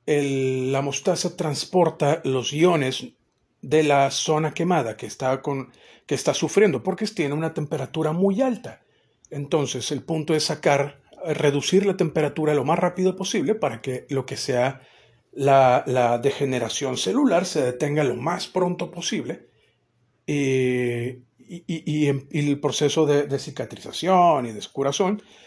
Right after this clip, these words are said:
tenga menos que estar trabajando, no tiene que estar,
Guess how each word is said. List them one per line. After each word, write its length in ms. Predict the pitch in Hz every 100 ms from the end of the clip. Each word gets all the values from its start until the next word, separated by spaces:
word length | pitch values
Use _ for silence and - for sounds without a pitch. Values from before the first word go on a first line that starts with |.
| - _ _ _ -
tenga 300 | 160 139 139
menos 580 | 143 170 175 143 - -
que 100 | 123
estar 260 | - 113
trabajando, 720 | - 127 120 - 294 202 107
no 160 | 101 113
tiene 260 | 143 131
que 100 | 131
estar, 580 | 135 - 127 135 123 -